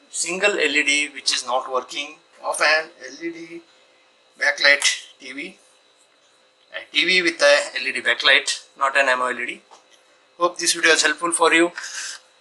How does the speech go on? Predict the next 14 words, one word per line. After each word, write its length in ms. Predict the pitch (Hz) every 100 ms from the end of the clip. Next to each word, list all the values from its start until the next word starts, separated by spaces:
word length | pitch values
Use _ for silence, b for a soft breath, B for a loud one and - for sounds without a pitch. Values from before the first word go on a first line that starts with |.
| _ -
If 120 | -
this 180 | - 175
video 180 | 165
has 140 | 160 165
helped 180 | 160 156
you, 120 | 156
kindly 340 | 156 135 135
hit 120 | 139 131
the 120 | 127
like 180 | 131 131
icon, 300 | 131 139 - -
share 240 | 175 185
the 80 | 147
video 300 | 127 135